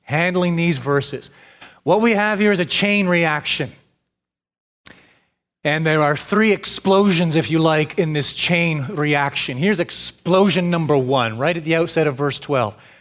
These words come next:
"Therefore, just as sin came into the world through one man." There is the start of the chain reaction. We're gonna state it as follows. Sin invaded.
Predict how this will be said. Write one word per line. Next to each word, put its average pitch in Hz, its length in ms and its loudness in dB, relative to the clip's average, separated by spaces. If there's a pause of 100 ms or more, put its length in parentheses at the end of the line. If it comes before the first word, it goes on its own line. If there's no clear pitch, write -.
(140)
"Therefore, 175 580 2
just 175 340 -2
as 185 240 0
sin 175 460 0
came 170 580 0 (160)
into 233 360 2
the 160 100 2
world 151 640 0 (440)
through 160 220 0
one 147 240 0
man." 131 540 -4
There 160 300 0
is 175 200 -2
the 151 120 -2
start 143 580 -2
of 139 100 -4
the 139 80 -8
chain 156 380 -2
reaction. 135 580 -4 (340)
We're 147 120 -2
gonna 143 160 -2
state 196 480 0
it 196 140 0
as 156 280 -2
follows. 143 640 0 (240)
Sin 196 720 -2 (580)
invaded. 156 1160 0